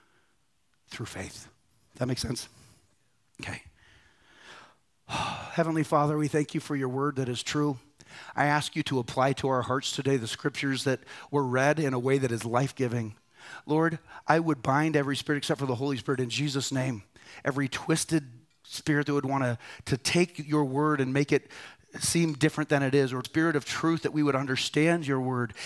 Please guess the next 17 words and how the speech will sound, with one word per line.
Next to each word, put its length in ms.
that 80
we 120
would 120
apply 380
it, 100
and 100
that 80
we 100
would 140
lead 220
our 120
families 640
and 120
in-, 160
invite 360
our 120
friends 600